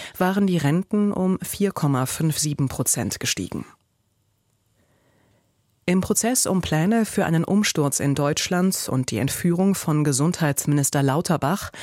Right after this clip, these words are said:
sind vier Rädelsführer zu mehrjährigen Haftstrafen verurteilt worden. Wie die zuständige Richterin am Oberlandesgericht Koblenz mitteilte,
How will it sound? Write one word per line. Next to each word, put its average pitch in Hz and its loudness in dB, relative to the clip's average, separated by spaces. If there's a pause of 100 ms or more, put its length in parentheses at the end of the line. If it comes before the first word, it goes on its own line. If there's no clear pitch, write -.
(240)
sind 165 0
vier 208 0
Rädelsführer 190 2
zu 170 0
mehrjährigen 147 2
Haftstrafen 147 -2
verurteilt - -2
worden. - -4 (720)
Wie 120 -2
die 110 -4
zuständige 139 0
Richterin 175 2
am 131 0
Oberlandesgericht 139 0
Koblenz 160 0
mitteilte, 143 0